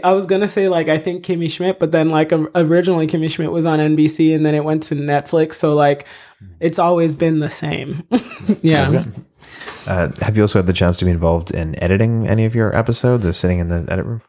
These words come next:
Speaker 1: I have not been in an edit room, but we have been shown edits. I think Ghosted was the show.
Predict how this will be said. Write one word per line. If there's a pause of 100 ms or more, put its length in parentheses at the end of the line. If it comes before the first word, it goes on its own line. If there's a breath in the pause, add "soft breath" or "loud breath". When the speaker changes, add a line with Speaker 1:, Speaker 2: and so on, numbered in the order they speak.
(160)
Speaker 1:
I
have
not
been
in
an
edit
room,
but
we
have
been
shown
edits.
I
think
Ghosted
was
the
show.